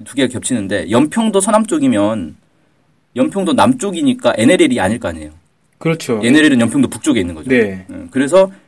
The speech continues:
Speaker 1: 북한이 말하는 해상 군사 분계선은 엔엘엘이 아니라 자기들이 설정한 군사 분계선을 얘기하는 것 같습니다.
Speaker 2: 네.
Speaker 1: 그러니까 이제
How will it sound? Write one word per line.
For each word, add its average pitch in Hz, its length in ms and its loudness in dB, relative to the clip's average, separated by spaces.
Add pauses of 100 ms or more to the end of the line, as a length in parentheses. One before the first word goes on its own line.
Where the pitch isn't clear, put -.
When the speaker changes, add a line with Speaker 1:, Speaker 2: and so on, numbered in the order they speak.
(120)
Speaker 1:
북한이 185 380 0
말하는 165 500 4 (160)
해상 190 280 -4
군사 127 340 0
분계선은 117 600 -2
엔엘엘이 117 440 0
아니라 98 400 -2
자기들이 190 520 -2
설정한 180 640 0 (120)
군사 123 280 -2
분계선을 113 440 -2
얘기하는 110 280 -2
것 285 80 -2
같습니다. - 400 -10
Speaker 2:
네. 113 720 -2
Speaker 1:
그러니까 190 340 2
이제 135 240 4